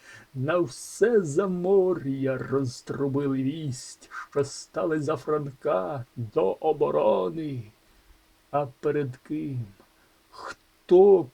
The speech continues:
правду розповість? Свою ненависть лицеміри ниці жадають обернути на любов, але не зробиш храму із темниці.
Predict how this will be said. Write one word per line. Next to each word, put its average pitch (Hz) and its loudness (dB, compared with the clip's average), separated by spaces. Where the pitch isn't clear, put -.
правду 135 -6
розповість? 135 -10
Свою 117 -8
ненависть 131 -6
лицеміри 165 -4
ниці 180 -4
жадають 175 -2
обернути 190 2
на 196 0
любов, 180 4
але 156 0
не 180 0
зробиш 170 2
храму 135 0
із 131 -4
темниці. 117 -6